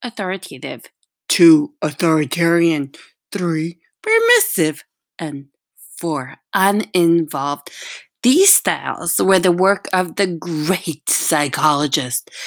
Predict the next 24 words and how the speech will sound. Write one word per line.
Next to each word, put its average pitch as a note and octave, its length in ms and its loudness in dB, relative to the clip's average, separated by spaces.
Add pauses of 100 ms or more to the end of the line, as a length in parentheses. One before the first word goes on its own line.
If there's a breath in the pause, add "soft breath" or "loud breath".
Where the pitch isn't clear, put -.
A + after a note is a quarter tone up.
(240 loud breath)
Diane D#3 480 4
Baumrind C3+ 640 -2
in D3+ 180 -4
the C#3+ 100 -2
nineteen D3 520 0
sixties. D3+ 640 -4 (260 loud breath)
She - 240 2
focused C#4+ 420 2
on C4 140 2
parents' F#3+ 640 -4
approaches D3+ 800 -6
to E3 220 0
raising F3+ 380 4
their G3 160 0
children F#3+ 540 -2 (480 loud breath)
and G3+ 100 0
how G3 280 -2
these A3+ 220 0
approaches F3 600 -4
correlated D#3 680 -4
to D#3+ 100 -10
the C#3+ 80 -8
children's C#3 420 -8
behavior. C3 640 -12